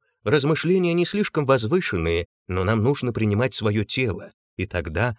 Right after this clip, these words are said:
мы сможем проще принять сам факт смерти. Медсестры в хосписах мудро говорят: «Очень важно дать умирающему человеку знать, что он может вас оставить».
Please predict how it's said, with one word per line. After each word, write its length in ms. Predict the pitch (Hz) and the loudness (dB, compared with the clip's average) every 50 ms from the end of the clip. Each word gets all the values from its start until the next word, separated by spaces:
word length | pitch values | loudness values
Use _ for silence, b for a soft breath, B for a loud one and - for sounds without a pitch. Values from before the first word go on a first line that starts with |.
| b b | b b
мы 140 | 107 104 101 | 0 0 0
сможем 440 | - - 107 113 131 131 - 123 107 | 0 -2 -2 -2 -2 0 -2 -4 -4
проще 420 | - - 110 147 147 - - 127 | -2 -2 -2 0 -2 -2 -6 -6
принять 420 | - 110 98 92 95 104 110 107 | -4 -4 -2 -2 0 -2 -2 -4
сам 260 | - - 117 110 107 101 - | -6 -4 -2 -2 -2 -2 -2
факт 300 | - 95 92 92 - - | -2 0 0 0 -2 -6
смерти. 680 | - - - 90 101 107 90 - - - - - - _ _ _ _ _ _ _ _ _ _ _ _ _ _ - | -10 -6 -4 0 0 0 0 -2 -4 -10 -12 -12 -12 _ _ _ _ _ _ _ _ _ _ _ _ _ _ -6
Медсестры 580 | 190 104 117 113 - 220 220 214 - - 175 | -4 -4 -2 0 2 2 2 2 2 -2 -2
в 40 | 147 | -2
хосписах 540 | - - 196 196 - - 170 - 170 - - | 0 0 0 0 0 -2 -2 0 -2 -2 0
мудро 280 | 123 123 151 147 143 147 | 0 0 2 2 2 0
говорят: 580 | 123 117 104 92 82 76 71 - - - - _ _ _ _ _ _ _ | 2 0 0 0 0 -2 -6 -10 -12 -18 -20 _ _ _ _ _ _ _
«Очень 340 | - 90 87 - - 92 80 | -4 -2 -2 0 0 -2 0
важно 400 | 80 92 110 120 107 101 85 82 | 2 2 2 2 0 0 -2 -2
дать 240 | 80 101 117 131 - | 0 -2 -2 -2 -2
умирающему 600 | - 120 113 104 107 110 107 101 - - 101 92 | -4 -2 0 0 0 0 0 -2 -2 -4 -4 -6
человеку 580 | 87 - 98 90 82 85 110 139 - - 98 95 | -6 -4 -4 -4 -2 -2 -2 -4 -4 -4 -6 -6
знать, 420 | 87 85 - 113 151 147 - - b b b b b | -6 -4 -4 -2 -2 -4 -6 -10 b b b b b
что 240 | b - - 104 101 | b -8 -4 0 2
он 200 | 135 156 151 143 | 2 2 2 0
может 440 | 131 127 143 165 147 147 143 - - | 0 2 2 2 2 0 -2 -2 -2
вас 200 | 131 127 117 - | -2 -2 -2 -4
оставить». 680 | - 110 - - - 107 90 85 82 - - - - | -6 -6 -6 -4 -2 -4 -4 -4 -6 -14 -16 -16 -16